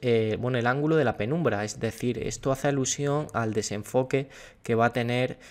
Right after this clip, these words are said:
esta sombra, bueno, esta luz que está proyectando sobre la, la escena en concreto. Este valor de penumbra, del ángulo de penumbra, cuanto más alto sea,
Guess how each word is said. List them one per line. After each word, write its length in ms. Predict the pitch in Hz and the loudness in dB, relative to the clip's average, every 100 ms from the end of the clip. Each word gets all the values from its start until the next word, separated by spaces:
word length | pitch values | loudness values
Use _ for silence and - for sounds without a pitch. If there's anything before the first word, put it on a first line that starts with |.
| - | -14
esta 340 | - - - 110 | -8 -4 -2 0
sombra, 520 | - 131 127 113 120 | 0 0 0 0 -2
bueno, 280 | 123 117 117 | -4 -4 -6
esta 260 | - 117 | -4 -2
luz 360 | 107 135 135 - | 0 2 0 -2
que 100 | - | -8
está 220 | - 117 | -4 -2
proyectando 720 | 120 110 - - 123 120 127 - - - | 0 -2 -4 -4 -4 -2 -4 -8 -20 -14
sobre 440 | - 123 113 123 | -2 0 2 2
la, 420 | 123 104 101 98 - | 2 0 -2 -4 -4
la 160 | 104 | -4
escena 460 | 98 - - 113 113 | -6 -8 -6 -4 -4
en 80 | 104 | -6
concreto. 640 | 95 92 - 98 131 202 - - | -8 -8 -8 -6 -4 -6 -8 -8
Este 240 | 113 123 | -4 0
valor 360 | 110 110 117 120 | 2 4 2 2
de 220 | 120 120 | 0 2
penumbra, 580 | 120 131 160 143 143 180 | 0 2 2 4 4 2
del 160 | 123 | 0
ángulo 300 | 110 117 117 | -2 0 2
de 120 | 117 | 2
penumbra, 400 | 113 123 143 151 | 2 0 0 0
cuanto 380 | 143 117 113 117 | 0 0 0 0
más 280 | 110 123 - | 0 0 0
alto 340 | 156 151 131 | 0 0 -2
sea, 540 | 113 - 143 107 127 | -4 0 2 2 -2